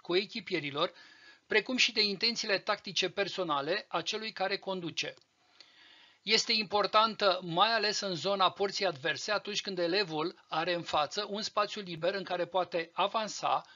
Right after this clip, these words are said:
pentru ca ulterior să șuteze la poartă sau să paseze.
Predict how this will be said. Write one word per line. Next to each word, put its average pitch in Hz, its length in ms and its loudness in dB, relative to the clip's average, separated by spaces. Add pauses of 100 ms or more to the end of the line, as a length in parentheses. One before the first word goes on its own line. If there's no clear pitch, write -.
(160)
pentru 185 280 -2
ca 170 220 6
ulterior 190 560 0 (180)
să - 180 0
șuteze 202 460 2
la 175 140 4
poartă 151 480 0
sau 233 280 -2
să 226 140 -6
paseze. - 600 -6